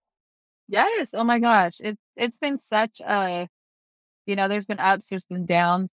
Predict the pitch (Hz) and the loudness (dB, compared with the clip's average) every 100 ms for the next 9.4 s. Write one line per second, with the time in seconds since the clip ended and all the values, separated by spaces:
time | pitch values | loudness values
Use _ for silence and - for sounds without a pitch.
0 | - 175 165 - 196 - 196 175 180 190 | -2 0 0 -2 -4 -2 2 2 2 -4
1 | 180 170 160 - - 160 - 185 175 170 | -2 0 0 -4 -16 -12 -8 -6 -6 -8
2 | 170 165 160 - 165 - 165 156 156 - | -6 -6 -6 -6 -8 -2 2 2 2 -2
3 | 170 - - 175 165 160 165 175 _ _ | -4 -4 0 2 4 2 -4 -8 _ _
4 | _ - 226 226 220 202 185 180 175 165 | _ 2 4 4 2 2 -2 -2 2 0
5 | - 170 160 160 151 156 160 _ _ _ | 0 -2 2 4 4 2 0 _ _ _
6 | - 175 - 190 180 175 - - 180 170 | -12 -8 0 0 0 -8 -8 -10 -10 -6
7 | 165 - 160 151 165 160 - - 175 160 | -6 -4 -4 -4 -4 -4 -4 -4 -2 -2
8 | - 156 - 156 156 151 147 151 151 156 | -2 -2 -2 -8 -4 0 2 2 0 -4
9 | 151 156 - | -4 -8 -8